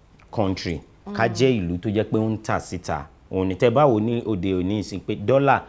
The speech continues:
Speaker 1: ni owó tó fẹ́ lágbára jù ní orílẹ̀-èdè ayé.
Speaker 2: Bẹ́ẹ̀ni.
Speaker 1: Òun ló ń dá wàhálà lẹ̀ jù. Òun ni kíni, torí pé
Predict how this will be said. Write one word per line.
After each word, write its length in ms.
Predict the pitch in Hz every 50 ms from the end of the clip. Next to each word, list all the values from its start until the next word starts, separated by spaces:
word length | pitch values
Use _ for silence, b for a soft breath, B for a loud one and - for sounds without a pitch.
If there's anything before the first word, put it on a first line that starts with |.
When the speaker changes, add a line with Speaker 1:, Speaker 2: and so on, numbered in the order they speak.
| B B B B
Speaker 1:
ni 140 | - 101 107
owó 200 | 107 104 113 113
tó 120 | 110 - 120
fẹ́ 220 | 107 - 120 107 92
lágbára 460 | 92 92 90 87 90 87 87 87 85
jù 160 | 78 82 85
ní 280 | 78 80 85 90 92 95 - - - - - _ _ -
orílẹ̀-èdè 580 | 95 98 101 110 104 107 107 101 95 95 90
ayé. 320 | 87 87 87 87 95 95 92
Speaker 2:
Bẹ́ẹ̀ni. 300 | 90 - 170 156 151 104
Speaker 1:
Òun 140 | 107 110
ló 120 | 113 120 123
ń 140 | 123 120 110
dá 200 | 110 123 117 117 120 - - - - _ -
wàhálà 520 | 113 120 120 110 98 98 104 104 104 98
lẹ̀ 220 | 95 95 95 95 90 85
jù. 120 | 85 82 71 B B B B B -
Òun 180 | 101 101 98 101
ni 60 | 98
kíni, 240 | - - 104 104 101
torí 240 | - 120 120 123
pé 220 | 117 - - 139